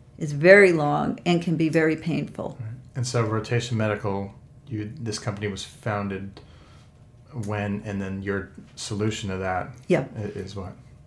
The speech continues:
Speaker 1: Um, so we were founded in two thousand and nine.
Speaker 2: Mm-hmm.
Speaker 1: Um,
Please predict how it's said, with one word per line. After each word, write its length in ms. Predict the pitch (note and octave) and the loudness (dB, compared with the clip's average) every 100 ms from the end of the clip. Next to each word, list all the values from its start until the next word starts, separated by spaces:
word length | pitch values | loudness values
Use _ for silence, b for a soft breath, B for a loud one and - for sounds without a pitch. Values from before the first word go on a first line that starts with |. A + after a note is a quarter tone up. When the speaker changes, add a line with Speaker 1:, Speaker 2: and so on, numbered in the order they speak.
| F3+ | 2
Speaker 1:
Um, 280 | E3+ D#3+ D#3 B B | 2 2 -2 B B
so 300 | - A3 G3 | 6 10 10
we 160 | G#3+ | 10
were 140 | C4+ D4 | 6 4
founded 440 | C#4+ G3+ G3+ G#3+ | 8 8 8 4
in 140 | F3+ F3 | 2 0
two 160 | G3+ | 0
thousand 400 | F#3+ F#3 F3+ G3 | 6 6 6 4
and 140 | F#3 E3+ | 4 4
nine. 400 | D3 C3+ F3+ - - | 4 2 2 -4 -12
Speaker 2:
Mm-hmm. 220 | G#2 G2 G2 B - | -8 -6 -8 B -4
Speaker 1:
Um, 440 | F3 E3 D#3+ E3 | 4 6 6 2